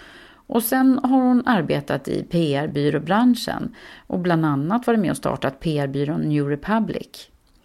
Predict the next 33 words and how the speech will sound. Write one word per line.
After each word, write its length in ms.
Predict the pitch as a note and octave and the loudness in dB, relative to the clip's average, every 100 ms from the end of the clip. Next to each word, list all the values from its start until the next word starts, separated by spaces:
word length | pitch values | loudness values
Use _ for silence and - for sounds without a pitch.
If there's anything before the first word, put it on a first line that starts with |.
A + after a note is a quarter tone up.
| _ - - - - - | _ -20 -20 -20 -8 0
Hennes 380 | B3 C4+ C4+ - | 4 4 0 -2
utbildningsbakgrund 1300 | C4+ A3 - A3 G#3 G#3 G#3+ A3+ A#3+ F#4 D3 C#3 D#3 | 0 0 -2 0 0 -2 -2 -4 -4 -2 0 0 -2
består 440 | E3 - - - | -2 -2 -2 -2
av 280 | - - - | -2 -4 -6
en 340 | - - - - - | -10 -12 -14 -18 -6
fil. 200 | C#3 D3+ | -4 -4
kand. 520 | - F#3+ A#3+ C4+ A3+ | -2 2 6 6 6
i 80 | D#3+ | 2
språk 500 | - - - - - | -4 -6 -6 -8 -10
och 80 | |
statsvetenskap 1000 | - - - - - - - F3 A#3+ B3 - | -8 -6 -6 -8 -8 -8 -4 -2 -2 -4 -16
och 380 | - - - C4 | -20 -18 -2 2
lite 220 | B3 A#3+ | 2 2
senare 460 | A3 G3 C#3 F#3 G#3+ | 0 0 2 2 0
också 340 | D3 - D3 - | 0 -2 -2 0
en 300 | C#3+ C#3 - | 0 0 -2
M 200 | D3+ C#3+ | -2 0
B 240 | D3 D#3+ | 0 2
A 40 | E3+ | 0
från 200 | - D3+ | -2 -4
Handelshögskolan. 920 | C#3 C#3+ C#3+ C#3+ - F#3 F3+ - F#3 - _ _ - - - - - - - | -2 -2 -4 -6 -2 0 0 -2 -6 -10 _ _ -20 -20 -20 -20 -20 -20 -6
Karin 420 | - C4 B3 B3+ | 0 4 6 6
och 80 | A#3+ | 6
jag 340 | D#3 D3 - | 4 2 -2
kommer 240 | - A#2 A2+ | -4 -2 -2
att 100 | C#3+ | 0
samtala 420 | D3+ C#3+ C#3 C#3 | 0 0 0 2
om 120 | C3+ | 0
allt 300 | - A3+ - | 0 -2 -2
från 320 | - C#3 C#3+ - _ - | -4 -2 -2 -6 _ -6
balansen 560 | C#3+ C#3+ E3 D#3 D#3 | -2 0 0 0 0
i 40 | C#3 | 0
livet, 920 | D3 F#3 A3+ A#3 A3 A3+ A3 - | 2 2 2 2 2 0 -4 -14